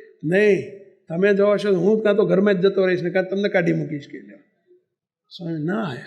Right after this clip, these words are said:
કોઈને આવવાય ના દીધા ઘરમાં. બિચારા બધા રોવે છે ઘરવાળા કે અમે વગર કીધે ઘેર પહોંચી ગયા. ઘેરમાં હતા એ તો નક્કી હતું એટલે ઘેર ગયા. ઘેર જઈને તો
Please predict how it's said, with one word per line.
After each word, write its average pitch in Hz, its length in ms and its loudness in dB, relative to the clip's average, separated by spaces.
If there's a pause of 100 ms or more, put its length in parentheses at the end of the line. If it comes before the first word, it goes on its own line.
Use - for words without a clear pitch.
(580)
કોઈને 196 220 -2
આવવાય 202 280 2
ના 180 140 2
દીધા 143 260 -10
ઘરમાં. 147 360 -18 (920)
બિચારા 214 320 0
બધા 208 180 2
રોવે 247 380 4
છે 156 120 -4
ઘરવાળા 160 400 -6 (760)
કે 240 100 -2
અમે 226 160 2
વગર 226 340 6
કીધે 208 240 6
ઘેર 185 220 4
પહોંચી 160 260 0
ગયા. 151 240 2
ઘેરમાં 202 220 6
હતા 202 180 4
એ 180 140 4
તો 170 80 0
નક્કી 202 340 -2
હતું 208 140 0
એટલે 185 240 -2
ઘેર 185 240 2
ગયા. 156 280 -2
ઘેર 202 360 -6
જઈને 175 280 -2
તો - 220 -6